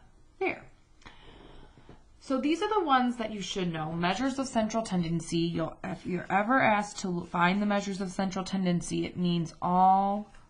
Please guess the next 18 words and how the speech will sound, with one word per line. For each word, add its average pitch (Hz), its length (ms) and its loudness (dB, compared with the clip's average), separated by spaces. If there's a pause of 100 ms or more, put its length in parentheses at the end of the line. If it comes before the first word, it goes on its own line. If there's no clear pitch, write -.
(120)
four 170 800 0
of 165 160 -2
these 165 240 -4
pieces. - 560 -8
So 180 160 -6
just 175 220 -10
make 180 160 -2
sure 202 120 -8
you're 190 120 -2
aware 180 260 -2
that 180 140 -6
it's 175 200 -10
all 175 120 -6
four 175 180 -6
of - 60 -8
those 175 160 -8
piece-, - 320 -16 (180)
pieces. - 400 -8